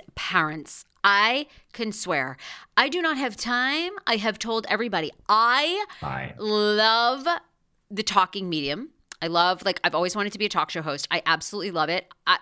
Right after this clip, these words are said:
Speaker 1: but I love being a mother even more. I am working on trying to have another child. I do not care. If all this went away, I would just, I would, like, I would keep my podcast and let it rip. And I would just, I, I don't give a fuck if two people listen, and I would make sourdough bread and learn how to do it. No,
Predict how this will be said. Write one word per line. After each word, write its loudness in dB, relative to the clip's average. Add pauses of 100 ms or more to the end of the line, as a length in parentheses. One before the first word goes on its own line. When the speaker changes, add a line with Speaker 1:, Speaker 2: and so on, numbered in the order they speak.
Speaker 1:
but 2
I 2
love 0
being -2
a -2
mother 0
even -4
more. 2
I 2
am -4
working -4
on 0
trying -4
to -6
have 0
another -6
child. 0
I 4
do -6
not 0
care. -2 (500)
If 0
all 2
this -2
went -2
away, 2
I 4
would -6
just, -8 (120)
I 4
would, -4
like, -2 (240)
I 4
would -6
keep -6
my 0
podcast 0
and -6
let 0
it -4
rip. -2
And -4
I -2
would -6
just, -6
I, -2
I -2 (140)
don't -8
give -10
a -10
fuck -10
if -12
two -10
people -8
listen, -4
and -6
I 2
would -6
make -4
sourdough 2
bread 0
and -4
learn -2
how 0
to 0
do -2
it. -2 (320)
No, -2